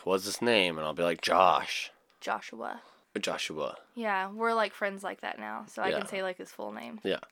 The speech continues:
Speaker 2: We're,
Speaker 1: It's
Speaker 2: like,
Speaker 1: not,
Speaker 2: cool
Speaker 1: I
Speaker 2: like
Speaker 1: mean,
Speaker 2: that.
Speaker 1: that's not his actual name.
Speaker 2: It's not Joshua?
Speaker 1: No.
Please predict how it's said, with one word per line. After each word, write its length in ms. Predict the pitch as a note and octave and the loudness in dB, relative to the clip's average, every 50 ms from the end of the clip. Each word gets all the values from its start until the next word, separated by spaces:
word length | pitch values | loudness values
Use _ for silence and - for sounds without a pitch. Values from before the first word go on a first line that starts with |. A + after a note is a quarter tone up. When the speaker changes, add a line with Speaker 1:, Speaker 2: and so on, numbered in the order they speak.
| _ - - - | _ -20 -10 -2
Speaker 2:
We're, 80 | - | 0
Speaker 1:
It's 100 | A#2+ G#2+ | 2 4
Speaker 2:
like, 80 | A2 C3 | 10 12
Speaker 1:
not, 160 | C3 B2 G2+ | 12 12 12
Speaker 2:
cool 60 | - - | 12 10
Speaker 1:
I 20 | - | 2
Speaker 2:
like 60 | - | 2
Speaker 1:
mean, 100 | E2 D#2+ | 0 -2
Speaker 2:
that. 120 | - - - | -4 4 8
Speaker 1:
that's 240 | G#2+ A2+ G#2+ - G2+ | 10 10 10 8 6
not 160 | F2+ E2 - | 2 2 2
his 180 | F2 D#2+ D#2+ | -2 -2 0
actual 360 | E2 D#2+ D#2 - - - C2 C#2+ | 2 2 2 0 -2 -6 -6 -6
name. 240 | - - - - - _ _ _ _ _ _ - | -8 -8 -10 -12 -14 _ _ _ _ _ _ -10
Speaker 2:
It's 160 | A3+ A#3 C#4 | -10 0 4
not 180 | D4 D4+ C#4+ | 4 4 4
Joshua? 560 | A#3+ B3 G3+ G#3+ A3 - D#4 D#4+ E4+ F4 G4 G4 - _ _ _ - - _ _ - | 4 0 0 0 0 0 4 6 8 8 6 4 0 _ _ _ -20 -20 _ _ -2
Speaker 1:
No. 200 | A3+ G#3+ E3 | 0 0 0